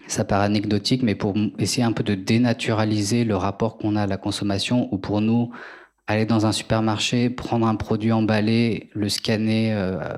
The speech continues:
sur une caisse, payer, partir, c'est, c'est aussi naturel que porter des chaussures, alors qu'en fait, c'est vraiment quelque chose de très, très bizarre, quoi.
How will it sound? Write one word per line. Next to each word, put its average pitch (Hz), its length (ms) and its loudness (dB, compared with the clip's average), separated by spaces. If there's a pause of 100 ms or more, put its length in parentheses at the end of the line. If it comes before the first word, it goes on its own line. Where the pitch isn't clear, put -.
(160)
sur - 220 -4
une 104 120 -2
caisse, 110 480 -2 (140)
payer, 107 300 0
partir, 110 460 -4
c'est, 82 280 -6 (480)
c'est - 140 -4
aussi 101 320 -2
naturel 110 600 0
que 90 180 -2
porter 92 320 -6
des 95 100 0
chaussures, 104 400 -2
alors 95 180 -2
qu'en 95 120 -8
fait, 104 180 -4
c'est - 160 -6
vraiment 92 460 -4 (140)
quelque 90 160 -6
chose 95 180 -6
de 107 60 -14
très, - 200 -6
très - 240 -6 (720)
bizarre, 92 420 -2
quoi. - 160 -10